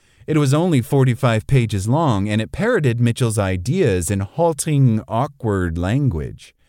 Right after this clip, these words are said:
The listed author, Shumaila Majid, had no bio, headshot, or internet presence, but clicking on that name brought up dozens of similar books summarizing recently published titles.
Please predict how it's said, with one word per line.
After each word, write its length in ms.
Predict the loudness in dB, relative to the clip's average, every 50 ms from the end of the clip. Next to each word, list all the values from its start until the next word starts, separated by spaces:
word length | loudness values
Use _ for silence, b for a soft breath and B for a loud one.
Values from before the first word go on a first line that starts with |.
| _ _ _ _ _ _ _ _ _ _ _ -6
The 140 | -4 -2
listed 340 | 0 0 0 0 0 -2 -2
author, 640 | 0 0 -2 -2 0 0 0 2 2 2 0 -2 -6 -12
Shumaila 600 | -12 -10 -6 -2 2 2 2 4 2 2 0 0
Majid, 640 | 0 0 0 -2 -2 0 0 0 0 -2 -2 -4 -8 b b b b b
had 220 | -4 -4 -2 0 0
no 160 | 0 2 2
bio, 580 | 2 2 2 4 4 4 4 4 4 2 0 -4 -12 _ -4
headshot, 640 | -2 -2 -2 -2 -2 0 0 2 2 0 -2 -2 -2 0
or 160 | 0 0 0
internet 460 | 2 2 2 2 2 2 0 0 -2
presence, 600 | -2 -2 0 0 2 0 0 -2 -2 -6 -10 b b b b b b b b -4
but 200 | -4 -4 -4 -4
clicking 340 | -6 -6 -6 -4 -4 -2
on 200 | 0 0 0 0
that 200 | 0 0 0 0
name 540 | 2 2 2 2 2 0 0 0 -2 -2 -2
brought 260 | -2 0 0 0 0
up 180 | 0 -2 -2 0
dozens 480 | 2 2 2 2 0 -2 -2 0 0 0
of 140 | 0 0
similar 380 | -2 -2 0 0 2 2 2 2
books 400 | 2 2 0 -2 -2 -4 -10 -12
summarizing 800 | -8 -6 -4 -2 0 0 0 0 2 2 2 0 0 0 0 2
recently 440 | 2 0 0 -2 -2 -2 0 0 -2
published 500 | -2 -2 -4 -2 -2 -4 -4 -6 -8 -8
titles. 600 | -6 -4 -4 -4 -4 -6 -8 -12 -16 -18 -20